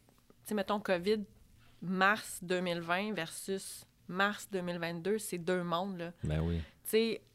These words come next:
Speaker 1: en mars de, deux mille vingt, c'était l'apocalypse, là, on pensait qu'il y aurait plus de lendemain, tu sais. Moi, j'ai fait une crise d'anxiété dans la rue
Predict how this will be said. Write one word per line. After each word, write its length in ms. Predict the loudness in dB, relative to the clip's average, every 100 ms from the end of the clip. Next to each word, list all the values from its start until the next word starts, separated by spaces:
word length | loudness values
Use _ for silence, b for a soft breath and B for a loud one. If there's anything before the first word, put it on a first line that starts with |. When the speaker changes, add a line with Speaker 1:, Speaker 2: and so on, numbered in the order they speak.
| _ _ _ -6
Speaker 1:
en 160 | -2 0
mars 260 | 0 -2
de, 140 | -4 -4 -4 -6
deux 140 | -4
mille 200 | -4 -6
vingt, 160 | -6 -6
c'était 160 | -6 -6
l'apocalypse, 720 | -6 -6 -8 -6 -6 -8 -8
là, 80 | -6
on 80 | -6
pensait 340 | -6 -6 -8
qu'il 120 | -6
y 20 |
aurait 100 | -6
plus 140 | -8 -8
de 80 | -6
lendemain, 380 | -6 -8 -10
tu 260 | -10 -12 -10
sais. 40 | -6
Moi, 100 | -4
j'ai 100 | -2
fait 220 | -2 -2
une 120 | -4
crise 240 | -2 -2
d'anxiété 420 | 0 -2 -2 -4 -2
dans 100 | 0
la 160 | -2
rue 300 | -2 -2 -4